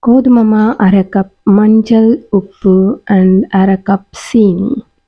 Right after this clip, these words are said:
எடுத்துக்கிறோம். ஃபர்ஸ்ட் வந்து சீனியை வந்து நம்ம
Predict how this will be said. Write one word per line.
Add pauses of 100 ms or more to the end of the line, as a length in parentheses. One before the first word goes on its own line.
(160)
எடுத்துக்கிறோம். (1500)
ஃபர்ஸ்ட்
வந்து
சீனியை
வந்து
நம்ம